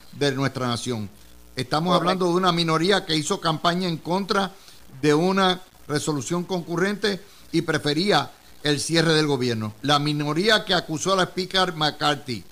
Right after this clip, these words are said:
Speaker 1: de trabajar de manera bipartita, pero que cuando le fue convenientemente usaron a los demócratas para quitar al speaker.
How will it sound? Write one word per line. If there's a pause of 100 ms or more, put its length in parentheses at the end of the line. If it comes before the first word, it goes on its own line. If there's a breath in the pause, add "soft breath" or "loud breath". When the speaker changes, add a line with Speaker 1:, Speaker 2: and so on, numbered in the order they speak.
(400 loud breath)
Speaker 1:
de
trabajar
de
manera
bipartita, (380 loud breath)
pero
que
cuando
le
fue
convenientemente (280 loud breath)
usaron
a
los
demócratas
para
quitar
al
speaker.